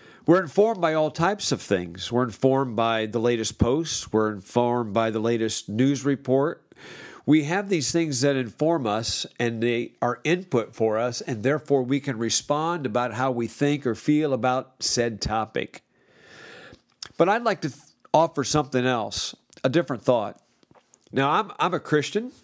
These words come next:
Uh, I do believe in God, and I believe in His Word. Um, I believe He made us, He created us, and He gave us a,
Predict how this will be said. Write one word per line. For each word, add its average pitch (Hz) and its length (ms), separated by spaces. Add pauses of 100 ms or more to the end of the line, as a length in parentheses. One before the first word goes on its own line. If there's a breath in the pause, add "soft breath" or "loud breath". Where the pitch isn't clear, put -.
(1000 loud breath)
Uh, 120 280
I 131 160
do 139 180
believe 143 300
in 127 120
God, 151 400 (340)
and 151 140
I 156 120
believe 147 320
in 151 60
His 139 180
Word. - 400 (540)
Um, 120 200
I 120 120
believe 120 220
He 117 100
made 117 280
us, 180 220
He 110 100
created 120 440
us, - 340 (380 loud breath)
and 123 120
He 135 140
gave 139 320
us 160 220
a, 113 280